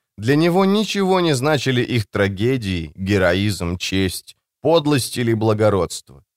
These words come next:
Однажды гиганту придёт охота омыть своё лицо в море, и тогда эра людей на Аманерии закончится. В этот момент он почувствовал укол беспокойства.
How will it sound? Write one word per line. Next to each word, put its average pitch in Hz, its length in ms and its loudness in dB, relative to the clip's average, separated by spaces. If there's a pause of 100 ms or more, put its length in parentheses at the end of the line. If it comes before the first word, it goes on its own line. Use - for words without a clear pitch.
(280)
Однажды 165 580 0
гиганту 139 640 0
придёт 135 360 2
охота 139 460 2 (140)
омыть 147 260 2
своё 135 320 4
лицо 127 380 2
в 117 60 2
море, 113 440 0 (220)
и 101 100 2
тогда 107 580 0 (180)
эра 165 300 2
людей 151 360 0
на 139 180 4
Аманерии 110 520 2
закончится. 90 920 -4 (720)
В 107 100 2
этот 180 220 4
момент 175 440 2
он 165 160 4
почувствовал 135 760 2
укол 123 340 0
беспокойства. 110 1000 -2